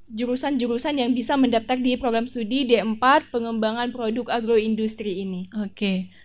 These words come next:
Speaker 2: kalau untuk yang bisa mendaftar ya, untuk S M A insya Allah ipa I P S bisa mendaftar.
Speaker 1: Hmm.
Speaker 2: Jadi teman-teman yang,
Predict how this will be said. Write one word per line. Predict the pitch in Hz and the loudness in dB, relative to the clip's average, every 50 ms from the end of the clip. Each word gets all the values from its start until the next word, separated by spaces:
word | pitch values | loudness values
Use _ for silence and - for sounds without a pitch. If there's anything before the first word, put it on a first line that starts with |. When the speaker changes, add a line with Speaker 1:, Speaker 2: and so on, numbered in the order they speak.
| - | -10
Speaker 2:
kalau | - - 208 202 196 196 196 180 | -4 0 2 4 4 4 4 4
untuk | 196 202 196 - 220 | 2 2 0 0 -2
yang | - 202 202 | -2 0 0
bisa | 208 - 220 | 0 0 0
mendaftar | 208 208 196 185 185 185 - 220 240 | 0 0 0 0 0 -2 -2 -2 -2
ya, | 294 262 226 247 262 254 254 | 0 2 2 2 2 0 -4
untuk | 240 220 226 220 | -4 -4 -4 -2
S | - - 214 220 226 | 0 0 0 0 0
M | 202 196 - | -4 -4 -4
A | - 220 254 277 | -2 0 0 0
insya | 285 - 269 202 | 0 2 2 2
Allah | 202 208 233 262 | 2 4 4 4
ipa | 254 233 226 - 226 | 4 2 2 2 2
I | 208 202 | 4 4
P | 202 202 | 2 0
S | 190 190 226 269 - | 0 0 0 -2 -2
bisa | - 202 185 - 202 208 247 | -4 -6 -4 -2 0 2 4
mendaftar. | 262 262 247 208 190 180 170 196 233 - 247 | 6 6 6 6 6 4 2 0 0 -2 0
Speaker 1:
Hmm. | 247 220 | 2 4
Speaker 2:
Jadi | 208 214 254 | 4 2 2
teman-teman | - 254 233 220 226 233 233 240 254 285 | 0 -2 0 0 0 0 0 2 2 4
yang, | 277 254 233 226 220 | 4 4 4 4 4